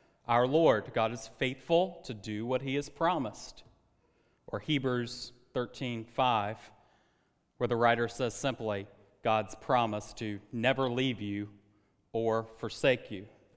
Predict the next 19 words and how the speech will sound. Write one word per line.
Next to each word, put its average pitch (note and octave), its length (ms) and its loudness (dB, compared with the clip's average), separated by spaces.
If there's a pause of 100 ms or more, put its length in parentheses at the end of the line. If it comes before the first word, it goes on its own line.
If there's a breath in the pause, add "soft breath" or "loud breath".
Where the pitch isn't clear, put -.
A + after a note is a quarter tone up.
(1500 loud breath)
A C#3+ 80 4
moment's G3+ 480 6
consideration C#3 1000 4
of B2+ 280 0
these C3+ 280 -2
claims A#2+ 540 -2
reveals A#2+ 540 -2
that B2 180 -2
this C3+ 180 -2
type C3 240 2
of B2 120 -10
love A2+ 260 2
is G#2+ 140 -10
a G#2+ 40 -8
sheer B2 360 -4
act G#2+ 320 -2
of G2+ 120 -12
God's G#2 320 -6
grace. - 460 -10